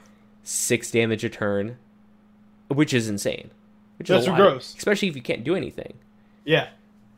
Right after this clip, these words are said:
Speaker 1: The other suite in the deck are, you know, like, Fatal Pushes. So Fatal Push, I think, went out of Standard right when you were getting into it.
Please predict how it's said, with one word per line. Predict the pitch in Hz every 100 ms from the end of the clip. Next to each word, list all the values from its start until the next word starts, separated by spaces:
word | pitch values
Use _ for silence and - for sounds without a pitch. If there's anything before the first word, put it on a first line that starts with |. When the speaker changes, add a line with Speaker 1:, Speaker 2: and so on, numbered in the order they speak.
| _ - _ - - -
Speaker 1:
The | 131 127
other | 120 156
suite | 180 - 110 123 131 -
in | 120 117 110
the | 101
deck | 98 98 135 - _ _ _ _ _ _ _ _ _ _ _ _ -
are, | 95 98 98 98 92 - 104
you | 110
know, | 101
like, | 101 107
Fatal | - 160
Pushes. | 107 - - - - - _ _ -
So | - 110 104 98 -
Fatal | - - 139 151
Push, | 151 175 - -
I |
think, | 113 - 117 117 - -
went | 110 104 101
out | 101 98 95 - - - _ - - _
of | - 104
Standard | - - 110 104 98
right | 107 117
when | 127
you | 113 104
were | 104
getting | 98 90 90 -
into | 110 104 - 78
it. | -